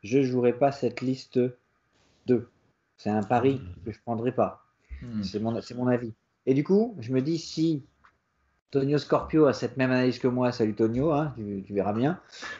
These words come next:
Speaker 1: euh, il posera donc la liste une parce que, bah, c'est la liste qui peut faire face aux deux.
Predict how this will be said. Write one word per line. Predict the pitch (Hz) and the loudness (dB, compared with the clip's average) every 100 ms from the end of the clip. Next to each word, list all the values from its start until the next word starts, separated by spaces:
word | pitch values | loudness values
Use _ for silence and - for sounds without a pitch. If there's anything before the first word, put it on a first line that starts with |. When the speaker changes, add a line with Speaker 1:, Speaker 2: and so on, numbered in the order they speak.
| - | 2
Speaker 1:
euh, | 110 107 107 101 98 95 - | 4 6 4 4 0 -2 -2
il | 143 | 0
posera | - 156 151 165 156 | 6 6 6 4 4
donc | 139 139 131 | 2 -2 -2
la | 123 | -2
liste | 123 120 135 127 | -2 -4 -2 2
une | 165 185 | 4 2
parce | 170 127 | 0 -4
que, | - | -2
bah, | 131 120 | -2 -2
c'est | - | 0
la | 120 | 2
liste | 120 147 - 117 | 2 -2 -8 -8
qui | 113 | -6
peut | 120 | -6
faire | 113 113 | -4 -6
face | - 113 117 | -4 -6 -6
aux | |
deux. | 104 127 | -4 -6